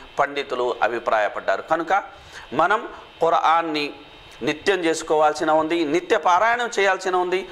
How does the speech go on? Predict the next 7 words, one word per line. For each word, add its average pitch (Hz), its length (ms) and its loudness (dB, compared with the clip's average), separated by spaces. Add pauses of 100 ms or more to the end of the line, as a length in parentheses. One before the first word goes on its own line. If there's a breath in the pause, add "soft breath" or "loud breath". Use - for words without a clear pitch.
(120 loud breath)
దాన్ని 151 220 2
మన 143 180 2
జీవితాల్లో 139 680 0
అమలు 131 220 2
పరచాల్సిన 131 560 -2
ఉంది. 120 340 -2 (140)
ముఖ్యంగా 170 640 2